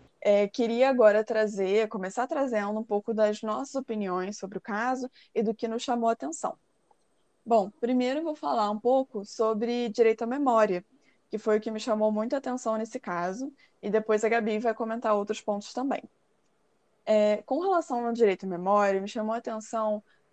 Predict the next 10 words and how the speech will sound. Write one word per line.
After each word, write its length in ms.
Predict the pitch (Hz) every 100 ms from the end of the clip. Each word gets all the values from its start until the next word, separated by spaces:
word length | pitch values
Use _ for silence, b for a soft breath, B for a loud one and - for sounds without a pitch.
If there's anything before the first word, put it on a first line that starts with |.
| _ _ -
a 480 | 208 208 202 202 - _ _ _ _ _ _
manifestação 960 | 226 240 262 262 214 196 - 220 202
da 140 | 202 208
ministra 460 | 214 214 214 233
Carmen 360 | 220 214 240 262
Lúcia, 480 | 254 202 - - 180 - _ _ _ _ _ _ _ _
quando 220 | 240 214
ela 180 | 208 220
fala 400 | - 196 196 208
que, 420 | - 214 208 208